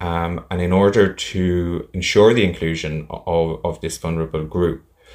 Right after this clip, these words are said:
we have to ensure that all of those sectors include people with disabilities.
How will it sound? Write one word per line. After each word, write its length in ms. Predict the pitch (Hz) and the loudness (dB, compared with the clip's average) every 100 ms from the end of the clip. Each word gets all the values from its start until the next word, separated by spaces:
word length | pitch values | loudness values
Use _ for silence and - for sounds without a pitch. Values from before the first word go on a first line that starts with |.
| - - | -20 -6
we 80 | 95 | 0
have 220 | 104 110 | 0 0
to 160 | - 92 | -2 0
ensure 380 | 90 - 87 85 | 0 0 0 2
that 160 | 82 | 0
all 200 | 98 87 | 0 2
of 160 | 87 82 | 0 0
those 220 | 85 82 | -2 -2
sectors 840 | - 92 - - - 80 - - - | -2 -2 -2 -6 -4 -4 -4 -8 -8
include 600 | 104 101 - 110 127 90 | -2 -2 0 0 2 -2
people 280 | - 80 78 | -6 -8 -4
with 160 | 82 80 | -6 -4
disabilities. 920 | 82 - 78 76 - - 65 - | -6 -8 -8 -8 -10 -12 -16 -18